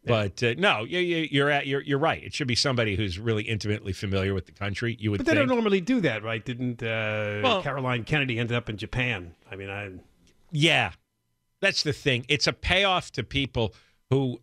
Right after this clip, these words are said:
Speaker 2: uh, raised money for the campaign.
Speaker 1: Yeah, because it's a cushy job and it's cool to live in a foreign country for a few years. And
Speaker 2: And it's oftentimes retired C E Os who donated a bundle, and they just want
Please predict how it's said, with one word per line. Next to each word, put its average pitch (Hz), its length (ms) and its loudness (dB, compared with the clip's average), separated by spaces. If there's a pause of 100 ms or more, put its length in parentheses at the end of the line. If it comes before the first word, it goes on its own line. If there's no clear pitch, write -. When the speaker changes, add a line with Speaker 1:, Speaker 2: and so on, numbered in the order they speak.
Speaker 2:
uh, 107 260 0
raised 135 480 0
money 113 440 2 (100)
for 123 120 -2
the 98 60 0
campaign. - 160 0
Speaker 1:
Yeah, - 80 4
because 120 280 0
it's 180 140 -2
a 185 40 2
cushy 208 360 2
job 160 280 2
and 156 80 -2
it's 127 120 -6
cool 175 240 2
to 147 80 2
live 147 160 2
in 135 60 0
a 127 40 -2
foreign 131 300 -2
country 131 340 -2
for 120 160 -6
a 104 60 -4
few 117 160 -6
years. 104 440 -6
And 98 120 -8
Speaker 2:
And 120 160 0 (100)
it's 139 160 2
oftentimes 156 720 0
retired 135 500 2
C 117 360 2
E - 20 2
Os 123 380 0
who 101 100 -2
donated 107 540 0
a 82 40 -8
bundle, 110 480 -2 (400)
and 107 380 0
they 120 140 2
just 110 260 0
want 107 320 0